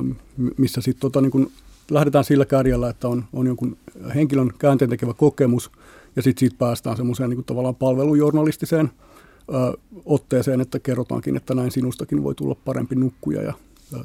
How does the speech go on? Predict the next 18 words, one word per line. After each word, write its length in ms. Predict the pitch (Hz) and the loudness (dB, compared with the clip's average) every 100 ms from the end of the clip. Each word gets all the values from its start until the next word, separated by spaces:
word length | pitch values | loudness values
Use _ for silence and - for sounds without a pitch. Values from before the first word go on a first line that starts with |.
| 135 | -12
tai 140 | - 127 | -10 -8
joku 160 | - | -8
muu. 240 | 131 131 127 - - - - - - - - - - | -6 -4 -4 -6 -20 -20 -20 -20 -20 -20 -20 -14 0
Ää, 260 | 127 123 127 104 - - - - | 4 4 2 -4 -16 -20 -20 0
parhaimmillaan 440 | 151 127 131 135 139 | 4 6 6 6 4
tähän 220 | 135 131 | 4 4
saadaan 280 | 131 127 123 | 2 2 0
sit 180 | 135 | 0
vielä 140 | 135 135 | 0 2
ympättyä 420 | 123 117 127 135 | 2 0 -4 -4
joku 160 | 131 135 | -4 -4
tämmönen 420 | 135 131 135 123 - - | -4 -2 -2 -4 -8 -6
niin 120 | 127 | -2
kuin 220 | 123 127 - - | 0 0 -4 -8
m-, 60 | 143 | -6
m-, 300 | - 139 135 | -4 -4 -2
markkinointi, 720 | 139 135 131 - 147 147 143 - - - - - - - | 2 4 2 4 4 6 2 -2 -10 -20 -20 -20 -20 -8
ää, 80 | 120 | -4